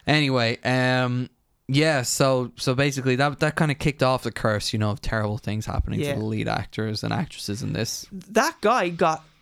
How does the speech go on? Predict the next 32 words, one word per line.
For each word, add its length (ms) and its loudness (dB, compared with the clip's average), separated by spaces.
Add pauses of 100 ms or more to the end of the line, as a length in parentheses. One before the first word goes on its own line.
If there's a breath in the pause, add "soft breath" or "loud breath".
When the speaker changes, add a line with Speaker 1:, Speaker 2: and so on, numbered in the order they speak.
(160)
Speaker 2:
over, 360 2
just 220 0
over 200 2
three 220 0
years 360 -2 (280)
in 120 -4
the 100 2
end. 160 -2 (360)
He 60 -4
got, 80 6
like, 80 4
Speaker 1:
Really? 140 2
Speaker 2:
a 20 0
suspended 480 0
sentence. 500 -4 (180)
I 60 2
looked 200 0
it 80 2
up 220 4 (260)
today. 300 0 (640 loud breath)
Speaker 1:
He 100 -2
got 100 4
a 40 0
suspended 520 0
sentence 440 -2
Speaker 2:
He 100 6
Speaker 1:
as 60 0
well. 140 2
Speaker 2:
strangled 440 2
someone 360 2
to 100 -2
death. 380 0